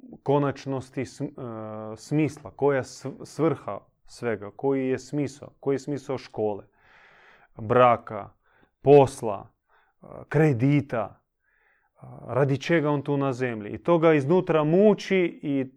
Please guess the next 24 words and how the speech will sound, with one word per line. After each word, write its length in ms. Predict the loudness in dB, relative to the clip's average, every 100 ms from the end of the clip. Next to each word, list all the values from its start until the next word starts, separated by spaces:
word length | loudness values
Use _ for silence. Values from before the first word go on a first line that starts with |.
| -20 -4
ko, 280 | 0 0
ko 160 | 2 2
rana 500 | 4 4 2 -2 -6 -10
i 140 | -6
ne 180 | -2 0
da 120 | 0
mu 160 | -2 0
mira. 500 | 2 2 2 0 -8 _ _ _ _ _
I 360 | -8 -6 -6 -8
što 220 | -6 0
god 220 | 4 4
on 280 | 4 2 -2 -6
napravi, 760 | -2 -2 2 2 2 -4 -18 -20
što 220 | -10 -2
god, 220 | 2 2
e, 120 | 0 -16 _ _ _ _ _ -20 -16 -6
uspije, 680 | 4 4 4 -2 -12 -12 -12 _ _ _ _ _ _
to 220 | -4 -2 0
neće 540 | -2 -4 -2 -2 -4 -10 _ _
izliječit 800 | -12 -10 -4 -4 -4 -8 -14 _ _ _ -14
onu 220 | -10 -10
egzistencijalnu 920 | -12 -14 -10 -8 -8 -4 -2 -2 -2
ranu, 320 | 0 0 -2
ranu 480 | -2 0 0 0 -4